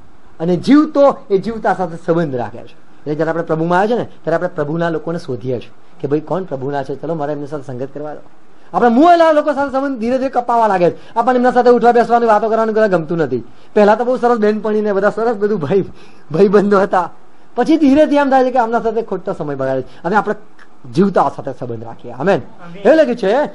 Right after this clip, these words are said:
Speaker 1: કે જેનો સંબંધ, અ, સભા શિક્ષકમાં લખ્યું છે, "જેનો સંબંધ જીવતાઓ સાથે છે, તેઓને આશા છે." વાંચો. સભા શિક્ષ-, સભા શિક્ષક નવ ચાર. વાંચો. પાન નંબર બોલો. છસો.
Speaker 2: છસો.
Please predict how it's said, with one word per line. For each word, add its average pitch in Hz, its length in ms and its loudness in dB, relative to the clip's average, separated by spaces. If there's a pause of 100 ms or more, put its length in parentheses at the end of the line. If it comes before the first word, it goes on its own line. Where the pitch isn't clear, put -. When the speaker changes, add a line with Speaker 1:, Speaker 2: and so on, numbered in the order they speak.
(120)
Speaker 1:
કે 254 100 0
જેનો 254 340 6
સંબંધ, 226 420 2 (140)
અ, 147 120 -4
સભા 208 260 2
શિક્ષકમાં 185 420 -4
લખ્યું 139 180 -6
છે, 226 160 -4 (640)
"જેનો 269 260 4
સંબંધ 269 340 4
જીવતાઓ 254 440 4
સાથે 226 320 2
છે, 285 140 2
તેઓને 262 420 2
આશા 180 520 0
છે." 113 220 -10 (1700)
વાંચો. 156 320 -2 (1300)
સભા 196 180 2
શિક્ષ-, 143 180 0 (960)
સભા 240 180 6
શિક્ષક 202 300 -2
નવ 170 220 0
ચાર. 135 260 -2
વાંચો. 135 300 -4 (720)
પાન 185 160 -4
નંબર 202 160 -4
બોલો. 220 280 4 (560)
છસો. 240 300 0
Speaker 2:
છસો. 156 300 -6